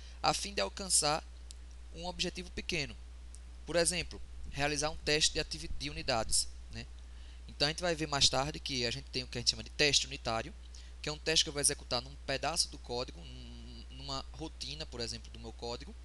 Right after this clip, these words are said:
tá certo? E essa minha tarefa, então, ela é bem definida, um passo a passo, eu posso perceber, eu posso mensurá-la mais facilmente, né? E ela vai produzir um resultado tangível, tá certo? Eu vou executar ela,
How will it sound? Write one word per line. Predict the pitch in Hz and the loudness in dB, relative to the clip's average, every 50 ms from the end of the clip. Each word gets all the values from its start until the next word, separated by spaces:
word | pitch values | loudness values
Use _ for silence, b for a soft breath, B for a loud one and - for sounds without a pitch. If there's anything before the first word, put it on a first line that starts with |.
| - - - | -12 -6 -4
tá | 117 120 | 0 4
certo? | - - 120 - - - B B B B B B B B B B B - | 4 4 4 2 -2 -6 B B B B B B B B B B B -2
E | - - 160 - - - - - - | 0 2 2 0 0 -2 -6 0 2
essa | 156 156 - 175 | 4 4 4 4
minha | 175 170 | 2 0
tarefa, | 165 - 170 160 156 156 170 185 - 180 | 0 2 2 4 4 4 2 2 0 0
então, | 175 - - 156 | -2 -2 -2 -2
ela | 147 147 | 0 0
é | 139 | -2
bem | - - - 190 220 220 | -2 2 2 2 2 2
definida, | 202 170 156 - - - 135 120 117 120 139 - - - - - - - - | 2 0 0 0 -2 -6 -6 -8 -8 -8 -6 -6 -8 -8 -8 -10 -12 -12 -12
um | - | -2
passo | - - 120 - - | 0 2 4 4 4
a | 120 | 2
passo, | - - 123 123 131 147 | 2 2 4 4 4 2
eu | - | 2
posso | - 156 165 - - - | 2 2 2 2 0 -2
perceber, | - 151 139 - - - 135 | -2 6 8 8 8 8 4
eu | 131 | -2
posso | - 147 - - 135 | -2 -2 -2 -2 -4
mensurá-la | 139 135 - - 120 117 117 117 113 | -6 -6 -6 -4 -2 0 0 0 0
mais | 113 113 110 - | 0 0 0 0
facilmente, | - 117 117 - - 139 123 117 131 - - - - - - - | 0 2 2 0 0 0 -4 -6 -8 -8 -10 -12 -14 -14 -14 -12
né? | - 143 - B B B B B B B B B - - | -10 -10 -10 B B B B B B B B B -4 0
E | 160 | 0
ela | 175 190 196 | 2 2 2
vai | 180 185 190 196 - - - - | 0 -2 -4 -4 -6 -10 -10 -6
produzir | 175 180 175 170 160 170 | -6 -6 -6 -6 -6 -6
um | 190 | -6
resultado | 170 175 - - 151 - - | -4 -2 -2 -2 -2 -4 -8
tangível, | 214 220 202 - 185 190 196 165 117 98 - - - - - - | -8 -6 -4 -4 -4 -4 -6 -8 -10 -10 -12 -14 -16 -16 -12 -10
tá | 113 113 | -6 -4
certo? | - - 120 120 - | -4 -4 -4 -4 -8
Eu | 131 | -8
vou | 127 151 180 | -8 -6 -6
executar | 175 160 127 - - - - - 131 123 123 | -4 -4 -6 -6 -8 -8 -2 0 2 2 4
ela, | 123 135 180 254 | 2 0 0 -4